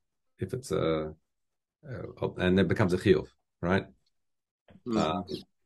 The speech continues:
Speaker 1: so I, I don't think, I don't think, I don't think you have to assume that it's like the, um, that it's only Am Ha'aretzim are gonna make mistakes. Stuff could probably the opposite.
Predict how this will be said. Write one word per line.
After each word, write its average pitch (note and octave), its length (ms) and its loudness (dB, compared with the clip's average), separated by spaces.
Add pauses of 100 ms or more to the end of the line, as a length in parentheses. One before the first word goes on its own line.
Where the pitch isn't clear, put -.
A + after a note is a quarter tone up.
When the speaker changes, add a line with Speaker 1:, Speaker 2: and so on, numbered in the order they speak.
(140)
Speaker 1:
so F#2+ 720 8 (100)
I, - 260 -2
I - 20 6
don't G#2+ 200 6
think, G#2 120 4
I G2 60 4
don't A2 140 6
think, G2 260 2
I G2+ 60 4
don't A2+ 160 4
think G2 140 -4
you A2 60 4
have G2 100 4
to G2+ 80 2
assume G2 460 2
that F2+ 100 4
it's F2 160 -2
like E2 260 2
the, E2 340 2
um, D#2 400 -4 (760)
that E2 140 -2
it's E2+ 140 -4
only G2 180 6
Am E2 120 2
Ha'aretzim F2 380 4
are - 40 -2
gonna D2+ 120 -2
make D2+ 160 -2
mistakes. - 340 -4
Stuff F#2+ 180 2
could F2 100 0
probably E2 220 0
the E2 80 4
opposite. D#2 320 0